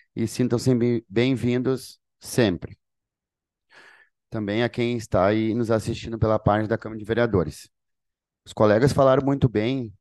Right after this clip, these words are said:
né, ah, sobre os projetos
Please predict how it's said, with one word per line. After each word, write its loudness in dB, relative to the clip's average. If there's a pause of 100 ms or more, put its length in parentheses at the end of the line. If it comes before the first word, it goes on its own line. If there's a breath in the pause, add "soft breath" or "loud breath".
né, -8 (480)
ah, -4
sobre -8
os -10
projetos 0